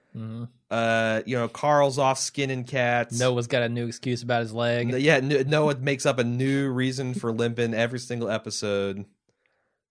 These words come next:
Speaker 2: Uh, everyone
Speaker 1: Okay.
Speaker 2: secretly hates Glenn and Maggie. <laughs>
Speaker 1: So it would
Speaker 2: Talk
Speaker 1: be
Speaker 2: shit
Speaker 1: no
Speaker 2: behind their
Speaker 1: different
Speaker 2: back.
Speaker 1: than, yeah,
Speaker 2: No, it
Speaker 1: what
Speaker 2: wouldn't.
Speaker 1: we do right now.
Speaker 2: It wouldn't. It'd just be us covering the real life characters.
Speaker 1: Okay.
Speaker 2: Like, uh, we'd be, uh, the T M Z.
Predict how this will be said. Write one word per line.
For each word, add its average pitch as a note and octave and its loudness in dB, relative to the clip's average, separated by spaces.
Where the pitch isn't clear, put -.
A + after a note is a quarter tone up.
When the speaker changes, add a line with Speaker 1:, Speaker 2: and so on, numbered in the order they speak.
Speaker 2:
Uh, G2+ -4
everyone C#3+ -2
Speaker 1:
Okay. B2+ -4
Speaker 2:
secretly C3+ -4
hates B2 -2
Glenn A#2 -4
and A2+ -2
Maggie. G#2+ -2
<laughs> - -20
Speaker 1:
So F#3 4
it - 4
would G3 6
Speaker 2:
Talk F3 6
Speaker 1:
be E3+ 4
Speaker 2:
shit C#3+ -2
Speaker 1:
no C#3+ 8
Speaker 2:
behind C3 4
their A2+ 2
Speaker 1:
different A2 -2
Speaker 2:
back. G2 -8
Speaker 1:
than, G2+ -6
yeah, G2 -6
Speaker 2:
No, B3+ 6
it G3+ 6
Speaker 1:
what F#3+ 6
Speaker 2:
wouldn't. B2 2
Speaker 1:
we A#2+ 0
do A2+ -2
right G#2 -2
now. G2+ -6
Speaker 2:
It C#3+ -2
wouldn't. A2+ -2
It'd G2+ -6
just A2 -10
be A#2 0
us A#2 0
covering A2 -6
the G2+ -6
real G2 -4
life F#2+ -6
characters. F#2+ -8
Speaker 1:
Okay. C#3+ -6
Speaker 2:
Like, A#2 -4
uh, A#2+ 2
we'd C#3+ -6
be, D3+ -2
uh, D3 4
the C#3 -8
T E3 -8
M D3+ -6
Z. B2 -8